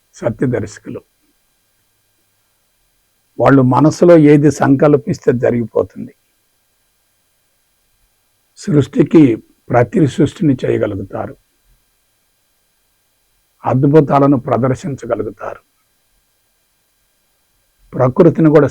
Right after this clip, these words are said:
శాసించగలుగుతారు, పంచభూతాలను తమ ఆధీనంలోకి తీసుకుంటారు.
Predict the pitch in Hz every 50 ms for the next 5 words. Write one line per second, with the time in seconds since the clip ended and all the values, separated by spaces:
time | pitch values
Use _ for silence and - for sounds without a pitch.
0 | - - 127 123 127 - - 175 135 123 151 139 123 110 104 107 98 - - -
1 | - - _ _ _ _ _ _ _ _ _ _ _ _ _ _ _ _ _ _
2 | _ _ _ _ _ _ _ _ _ _ _ _ _ _ _ _ _ _ _ _
3 | _ _ _ _ _ _ _ _ _ _ _ _ - - 127 143 156 - 175 147
4 | 139 147 143 139 139 139 131 131 135 127 113 104 - 117 117 113 113 120 127 135
5 | 135 135 131 135 127 117 113 113 110 - - - 107 104 - 90 98 107